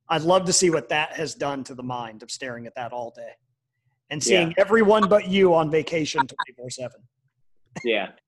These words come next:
Speaker 2: You know, I'm pretty thankful my daughter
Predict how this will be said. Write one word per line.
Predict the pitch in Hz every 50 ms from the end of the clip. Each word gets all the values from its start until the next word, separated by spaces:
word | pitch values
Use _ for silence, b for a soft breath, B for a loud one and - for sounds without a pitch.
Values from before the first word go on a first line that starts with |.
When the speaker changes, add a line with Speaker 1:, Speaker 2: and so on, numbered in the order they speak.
| _ _ _ _ _ _ _ _ -
Speaker 2:
You | 156 160
know, | 165 170
I'm | 170 170 185 190
pretty | 185 - 233 220 208
thankful | 175 - - 147 143 151 143 - - 147 143 135 135 131 - _ _ _ _ _ _ _ _ _ _ _ _ _ _ _ _ _ _
my | - 139 139 139 143
daughter | 139 151 135 139 139 139 139 123 104 -